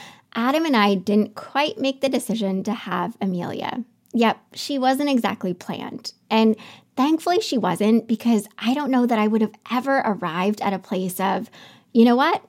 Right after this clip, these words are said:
I'm ready to have a kid now." <laughs> I was thirty-one years old when I had Amelia. And just to put it bluntly, thirty-one years of being a woman didn't prepare me for becoming a mom.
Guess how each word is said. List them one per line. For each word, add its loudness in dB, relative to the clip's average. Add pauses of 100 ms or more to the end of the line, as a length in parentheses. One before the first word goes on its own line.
I'm 2
ready 2
to 2
have 0
a -6
kid -6
now." 4 (300)
<laughs> -20
I -2
was -6 (160)
thirty-one 2
years -4
old -6
when -4
I -6
had -8
Amelia. -6 (380)
And 4 (260)
just -4
to -10
put 2
it 0
bluntly, -4 (480)
thirty-one 2
years -2
of -6
being 2
a 4
woman -2 (160)
didn't 6
prepare -4
me -2
for -6
becoming -6
a -6
mom. -8